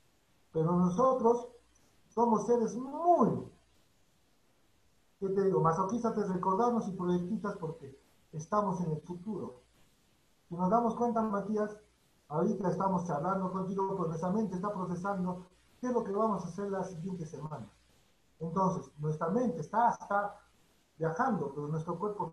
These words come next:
físico está acá. Por eso nos sentimos cansados, molestos, porque nunca dejamos siquiera un segundo que nuestro cuerpo, espíritu y alma estén juntos.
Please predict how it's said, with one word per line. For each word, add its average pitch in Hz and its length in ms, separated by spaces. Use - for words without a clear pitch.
físico - 300
está - 180
acá. - 200
Por 170 180
eso 180 100
nos 160 120
sentimos 156 420
cansados, 147 1080
molestos, 147 680
porque 127 260
nunca 220 560
dejamos 180 480
siquiera 196 300
un 185 140
segundo 180 400
que 139 80
nuestro 123 300
cuerpo, 139 600
espíritu 131 720
y 151 140
alma 185 280
estén 180 240
juntos. 196 360